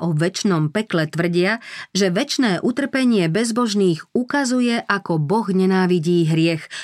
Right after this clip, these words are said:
ktorý ničí pokoj a poriadok vo vesmíre. To je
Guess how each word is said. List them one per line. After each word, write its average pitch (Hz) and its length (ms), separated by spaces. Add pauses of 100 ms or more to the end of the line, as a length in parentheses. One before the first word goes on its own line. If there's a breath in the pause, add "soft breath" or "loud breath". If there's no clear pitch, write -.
ktorý 175 320
ničí 175 480
pokoj 185 480
a 156 160
poriadok 180 560
vo 160 160
vesmíre. 151 640 (560 loud breath)
To 208 160
je 208 80